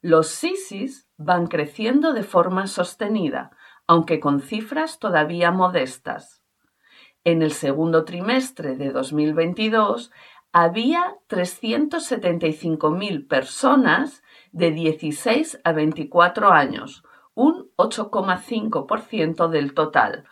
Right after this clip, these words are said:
ocupadas en un empleo a la vez que estaban matriculadas en estudios reglados.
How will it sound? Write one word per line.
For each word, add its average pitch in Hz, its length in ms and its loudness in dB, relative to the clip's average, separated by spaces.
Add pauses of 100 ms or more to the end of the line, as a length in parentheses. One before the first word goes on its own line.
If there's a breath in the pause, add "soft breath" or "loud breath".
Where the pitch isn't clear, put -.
(320 loud breath)
ocupadas 226 840 -2
en 170 180 0
un 190 180 -4
empleo 214 760 -2
a 147 120 4
la 139 140 2
vez 311 320 -4 (160)
que - 80 -10
estaban 165 580 0
matriculadas 190 1000 -2
en 226 140 -2
estudios 165 640 -4
reglados. 151 800 -4